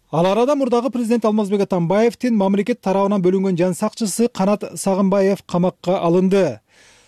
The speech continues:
Жыйырма алтынчы сентябрда Сагынбаевдин бөгөт чарасы Бишкектин биринчи май райондук сотунда каралып, сот прокурордун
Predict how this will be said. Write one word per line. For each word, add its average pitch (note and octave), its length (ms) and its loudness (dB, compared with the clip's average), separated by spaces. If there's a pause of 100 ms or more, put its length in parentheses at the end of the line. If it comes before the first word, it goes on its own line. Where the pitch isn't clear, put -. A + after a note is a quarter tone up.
(100)
Жыйырма E3 280 0
алтынчы G3 280 -4
сентябрда G3+ 760 -2 (500)
Сагынбаевдин G#3 720 0
бөгөт G3 220 0
чарасы G3+ 360 -2
Бишкектин F#3+ 440 -2
биринчи F#3 280 -2
май G3+ 140 2
райондук G#3 300 0
сотунда F3+ 400 -2
каралып, F#3+ 400 2 (360)
сот G#3+ 340 -4
прокурордун F#3 840 0